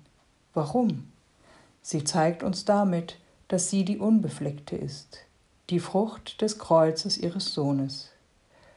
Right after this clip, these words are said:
Die Kirche sagt und lehrt uns in ihrem Dogma von achtzehnhundertvierundfünfzig, dass Maria dank des Werkes ihres Sohnes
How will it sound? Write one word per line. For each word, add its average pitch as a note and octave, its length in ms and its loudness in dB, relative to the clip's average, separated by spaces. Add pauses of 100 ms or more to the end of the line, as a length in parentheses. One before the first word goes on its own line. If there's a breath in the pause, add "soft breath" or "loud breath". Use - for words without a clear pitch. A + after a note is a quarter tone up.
(200 soft breath)
Die G3 100 -2
Kirche A#3 440 2
sagt F3+ 400 2
und A3+ 140 -4
lehrt F3 380 2
uns C#3+ 340 -2
in D#3 140 -4
ihrem D3+ 320 -2
Dogma G3+ 440 0
von E3+ 280 -8
achtzehnhundertvierundfünfzig, F3 1700 -4 (300 soft breath)
dass - 180 -2
Maria F3 640 2 (120)
dank E3 280 -2
des - 200 -8
Werkes D3+ 520 0
ihres D#3 460 -6
Sohnes C#3+ 540 0